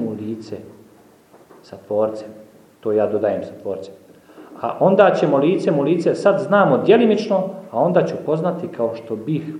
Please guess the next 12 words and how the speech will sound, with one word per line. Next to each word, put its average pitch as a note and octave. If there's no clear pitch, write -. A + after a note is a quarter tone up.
poznat. G2
A F#2+
sad D#3
ostaje A#2+
vjera, D#3+
nada, B2+
ljubav, F#2+
ovo G#2
troje, -
ali G2
od F#2+
njih D#3+